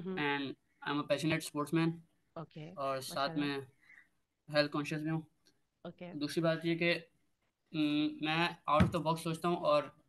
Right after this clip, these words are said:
Speaker 2: वो अचीव करना चाहता हूँ जो most people नहीं कर पाते और सिर्फ सोचते हैं उसको।
Speaker 1: That's great to know, माशाल्लाह, very nice, बारकल्लाह।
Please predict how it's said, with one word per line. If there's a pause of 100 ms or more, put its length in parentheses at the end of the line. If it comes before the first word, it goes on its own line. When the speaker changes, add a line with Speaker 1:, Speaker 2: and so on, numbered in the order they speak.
Speaker 2:
वो
अचीव
करना
चाहता
हूँ
जो
most
people
नहीं
कर
पाते
और
सिर्फ
सोचते
हैं
उसको। (520)
Speaker 1:
That's
great
to
know,
माशाल्लाह,
very
nice,
बारकल्लाह।